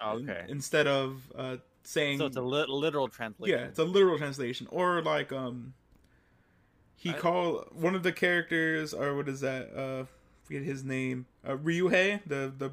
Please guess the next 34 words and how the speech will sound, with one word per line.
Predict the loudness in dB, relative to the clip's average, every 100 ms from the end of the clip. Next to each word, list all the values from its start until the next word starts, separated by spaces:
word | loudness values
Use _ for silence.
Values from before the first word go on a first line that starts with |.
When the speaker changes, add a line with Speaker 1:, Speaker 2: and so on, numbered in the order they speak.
| -6
Speaker 2:
friend. | -2 0 0 -2 -6 _ _ _ _ _ _ -12
Speaker 1:
Yeah, | -10
the | -8
guy. | -6 -8 -8 -16 -4
Speaker 2:
Yeah, | 2 4
Speaker 1:
The | 4
other | 2
Speaker 2:
he, |
Speaker 1:
guy. | -2 -4 4
Speaker 2:
yeah, | 4
he | 4
calls, | 2 4 4 2 -2 -6
um, | -4 -4 -4 -8 -12 -8
the | -6
Viola | 2 6 6 6
girl, | 2 0 2 0 -6 _ _ _ _ -8
uh, | -4 -2
in | 0
the | 0
sub, | 2 2 4
he | 2
calls | 2 4 4
her, | 2
like, | 0 -2
oh, | -4 -2 -2
uh, | -4 -6
Hime? | -2 0 4 4 2 -4 _ _ _ _ _ -4
Then | 0
he |
calls | 2 2
her | 0
Hime, | -4 -4
and | -4 -6 -4 0
then, | 2 0 -4